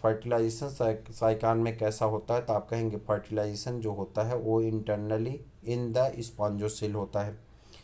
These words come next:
और उसके बाद the holoblastula is, अ, of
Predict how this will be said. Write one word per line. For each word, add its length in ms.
और 160
उसके 220
बाद 320
the 180
holoblastula 1000
is, 180
अ, 180
of 460